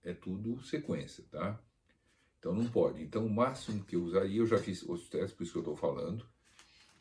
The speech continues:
eu usaria neste tipo, pra esse tipo de fuso, eu usaria no máximo seiscentos. Você pode fazer com menor, ou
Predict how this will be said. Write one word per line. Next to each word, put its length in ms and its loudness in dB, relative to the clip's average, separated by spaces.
eu 140 4
usaria 800 4
neste 500 2
tipo, 560 -6
pra 160 0
esse 240 0
tipo 380 -8
de 320 -6
fuso, 480 -6
eu 100 2
usaria 560 2
no 80 -4
máximo 440 0
seiscentos. 480 -4
Você 80 -8
pode 220 -4
fazer 240 -6
com 100 -6
menor, 520 0
ou 380 4